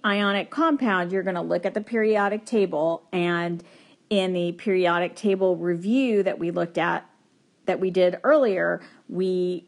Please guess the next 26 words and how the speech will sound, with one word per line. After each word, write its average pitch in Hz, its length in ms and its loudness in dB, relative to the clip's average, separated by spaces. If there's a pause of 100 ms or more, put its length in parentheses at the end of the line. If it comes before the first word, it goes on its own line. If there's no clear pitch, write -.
predicted 185 840 0
what 175 220 -2
charges 180 800 0 (340)
those 175 540 2 (240)
metals 170 500 -2
were 175 100 -4
going 165 280 -4
to 180 160 -8
make. 185 500 0 (520)
And 196 140 -2
if 185 140 -4
you're 190 200 -2
asked 208 480 0
what 190 220 2
the 202 80 -4
charge 220 400 0
is 175 240 2
in 170 80 -4
a 175 80 -6
compound, 196 680 -2
that's 165 340 -4
how 170 160 -2
you're 165 200 -4
going 160 280 -6
to 160 320 -6 (360)
determine 170 760 -6